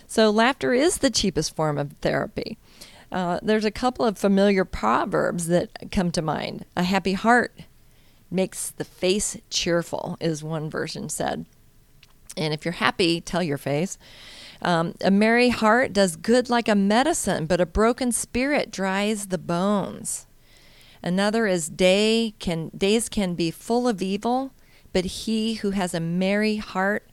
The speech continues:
has a continual feast." That's what's going on on the inside, no matter what's going on on the outside. And the last one is, "Worry weighs a person down. An encouraging word cheers a person up."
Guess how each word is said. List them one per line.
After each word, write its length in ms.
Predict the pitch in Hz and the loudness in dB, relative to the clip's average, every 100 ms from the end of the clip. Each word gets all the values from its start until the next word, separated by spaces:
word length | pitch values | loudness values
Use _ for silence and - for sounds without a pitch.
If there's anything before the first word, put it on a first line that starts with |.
| _ _ _ _ _ - | _ _ _ _ _ -12
has 260 | - 175 170 | -6 -4 -4
a 40 | |
continual 800 | - 160 - 196 190 190 190 190 | -8 -8 -4 -2 0 0 -2 -4
feast." 680 | - 165 151 131 - - - _ _ _ _ _ _ _ _ 165 | -6 -4 -4 -6 -10 -10 -12 _ _ _ _ _ _ _ _ -8
That's 300 | 180 - - | -8 -6 -8
what's 180 | 165 - | -8 -6
going 260 | 170 160 | -6 -4
on 140 | 156 147 | -4 -4
on 80 | 147 | -6
the 160 | 147 | -6
inside, 580 | - 175 170 - 143 - | 0 0 0 -4 -6 -6
no 100 | 151 | -4
matter 200 | 156 147 | -2 -2
what's 360 | 147 156 180 - | -2 -2 -2 -4
going 280 | 143 139 139 | -8 -6 -4
on 60 | |
on 180 | 139 147 | -4 -4
the 120 | 151 | -4
outside. 600 | 143 147 - 165 165 165 - | -4 -4 -4 -4 -2 -4 -6
And 200 | 165 160 | -6 -4
the 120 | 151 | -4
last 340 | 170 202 - | -2 -2 -4
one 240 | 156 151 151 | -4 -2 -2
is, 400 | 151 151 156 - | -2 -2 -2 -4
"Worry 400 | 156 175 214 196 | -2 0 2 0
weighs 320 | 170 185 190 | 2 2 2
a 60 | |
person 420 | 202 208 214 208 208 | -2 -2 -2 0 4
down. 420 | 233 226 190 185 - - - - | 6 6 4 0 -6 -20 -14 -6
An 160 | 160 | -4
encouraging 640 | 147 143 175 175 175 185 | -4 -4 0 0 0 0
word 440 | 190 202 170 151 139 | 2 4 4 2 -4
cheers 340 | - 147 151 151 | -6 -4 -4 -6
a 80 | |
person 400 | - 151 151 156 | -6 -6 -4 -2
up." 220 | 160 151 | 0 -2